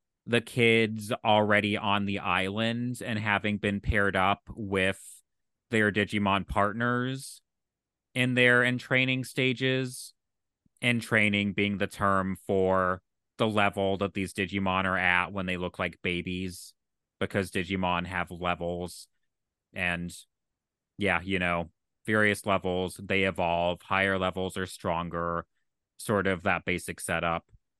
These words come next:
And this series being an anime originally, there's a lot of struggles in adapting it to print, you know, like,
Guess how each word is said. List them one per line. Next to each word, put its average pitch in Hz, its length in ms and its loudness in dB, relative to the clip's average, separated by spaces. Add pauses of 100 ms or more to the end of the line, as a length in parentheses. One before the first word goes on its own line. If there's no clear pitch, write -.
(220)
And 90 720 -2 (720)
this - 720 -6 (220)
series 120 600 0
being 104 680 -2 (100)
an 113 140 -4
anime 101 320 2
originally, 90 1300 0 (880)
there's 156 240 0
a 180 60 0
lot 165 220 4
of 151 80 -2
struggles 151 800 0 (140)
in 143 120 0
adapting 139 520 0
it 139 160 -2
to 147 80 -6
print, 131 460 -2 (180)
you 131 160 -2
know, 120 360 2
like, 107 500 0